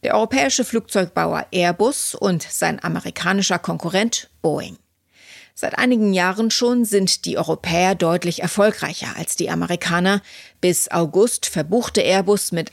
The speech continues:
eintausendzweihundertsiebenundfünfzig mehr als doppelt so viele Großbestellungen wie Boeing mit sechshundertvierundzwanzig. Im Interview mit dem Handelsblatt äußert sich Airbus-Chef Guillaume Faury jetzt dazu,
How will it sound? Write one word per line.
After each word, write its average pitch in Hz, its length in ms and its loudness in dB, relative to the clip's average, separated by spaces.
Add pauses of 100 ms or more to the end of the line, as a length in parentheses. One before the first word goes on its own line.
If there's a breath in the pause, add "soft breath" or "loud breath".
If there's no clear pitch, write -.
eintausendzweihundertsiebenundfünfzig 202 2500 0
mehr - 260 -2
als - 280 -6
doppelt 214 400 -2
so 269 120 0
viele 240 240 0
Großbestellungen 175 1000 0
wie 143 140 -6
Boeing 180 500 2
mit 165 180 -4
sechshundertvierundzwanzig. - 1600 -4 (880 loud breath)
Im 202 240 6
Interview 262 520 0
mit 247 180 2
dem 160 180 0
Handelsblatt 196 640 -2
äußert 202 380 0
sich 196 220 -2
Airbus-Chef 202 680 0
Guillaume 180 380 2
Faury 170 380 0
jetzt 165 340 -2
dazu, 175 540 -2